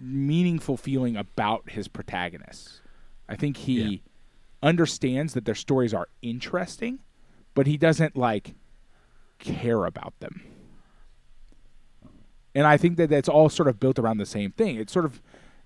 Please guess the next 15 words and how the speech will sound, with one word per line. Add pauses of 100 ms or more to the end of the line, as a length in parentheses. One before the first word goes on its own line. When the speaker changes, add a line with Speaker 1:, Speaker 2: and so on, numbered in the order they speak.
(220)
Speaker 1:
if
you
are,
if
your
goal
is
to
become (120)
a (760)
modern, (720)
neoliberal
sort
of, (1080)
uh,